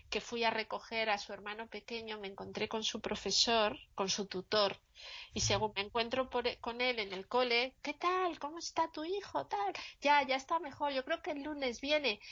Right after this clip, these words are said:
Speaker 1: Y me <laughs> dice, "Pues que sepáis que tenéis examen de matemáticas". Y yo me quedé
Speaker 2: Ujú.
Speaker 1: un poco perpleja. "¿Cómo que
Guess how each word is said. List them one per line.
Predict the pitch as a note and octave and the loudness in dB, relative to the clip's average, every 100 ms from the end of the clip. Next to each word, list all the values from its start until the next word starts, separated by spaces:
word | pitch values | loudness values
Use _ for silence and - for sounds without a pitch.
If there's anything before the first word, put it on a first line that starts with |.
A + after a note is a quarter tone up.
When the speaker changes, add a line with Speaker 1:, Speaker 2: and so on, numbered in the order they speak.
| - - | -16 -10
Speaker 1:
Y | A#3 | -4
me | G#3 G3+ | 0 2
<laughs> | G3+ - - - | 2 0 -2 -2
dice, | F#3+ - - - - | -2 -4 -6 -8 -2
"Pues | - G#3+ - | 2 2 2
que | G#3+ | 0
sepáis | - G3 - B3 E4 - | -2 -2 4 6 4 0
que | F#4+ | -4
tenéis | F#4 C#4 A3 A#3+ | -4 -6 -8 -8
examen | E4+ - F#4 F#4 C4+ | -10 -6 -6 -6 -6
de | G#3 | -6
matemáticas". | F#3 E3+ - G3 E4 G#4 G#3 - - - - _ _ _ - | -6 -8 -6 0 0 0 -6 -8 -10 -14 -20 _ _ _ -8
Y | |
yo | F3+ G#3 | -4 -2
me | G3+ | -2
quedé | - | -4
Speaker 2:
Ujú. | D#4 | -6
Speaker 1:
un | - | -6
poco | E4+ - - | -8 -6 -2
perpleja. | G#3+ F#3 G#3 G#3 F#3 | -2 -2 -4 -2 -2
"¿Cómo | - B3 G#4+ | 0 2 2
que | G4 | 2